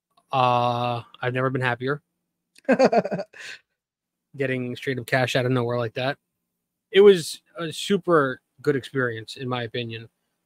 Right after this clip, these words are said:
Speaker 1: uh, being my first time ever selling on Facebook Marketplace.
Speaker 2: Mm-hmm.
Speaker 1: I got maybe six or seven people that did contact me, and I told them all, like, "Hey, I'm in talks with somebody right now. If it doesn't go through,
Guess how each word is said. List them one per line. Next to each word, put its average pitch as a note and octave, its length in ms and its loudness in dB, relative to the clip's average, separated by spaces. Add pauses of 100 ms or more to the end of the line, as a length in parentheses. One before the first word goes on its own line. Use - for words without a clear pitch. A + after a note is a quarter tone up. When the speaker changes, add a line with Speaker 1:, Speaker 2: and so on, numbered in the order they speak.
(160)
Speaker 1:
uh, B2 260 2
being C3+ 240 -2
my B2+ 120 -4
first C#3 220 -4
time C3 180 -2
ever B2 160 -4
selling B2+ 280 -4
on A#2 100 -8
Facebook A#2 300 -10
Marketplace. A2+ 600 -16 (500)
Speaker 2:
Mm-hmm. C3+ 160 -6
Speaker 1:
I C3+ 120 2
got C3 300 2
maybe C#3 460 0
six - 320 -2
or D#3 60 -4
seven C3 320 0
people A#2+ 460 -8 (460)
that B2+ 120 -2
did D3+ 140 2
contact C3+ 440 4
me, A#2+ 120 -6
and A#2+ 80 -2
I C3 40 2
told D3 200 2
them C#3 80 0
all, C3+ 200 2
like, B2+ 160 -2
"Hey, C#3 200 0
I'm B2+ 120 -4
in B2 80 -4
talks C#3 280 0
with - 80 -18
somebody C3 280 -2
right B2+ 200 -4
now. C#3+ 240 0
If C3+ 100 -4
it B2+ 100 -6
doesn't A#2+ 360 -10
go A#2+ 140 -6
through, F3 360 4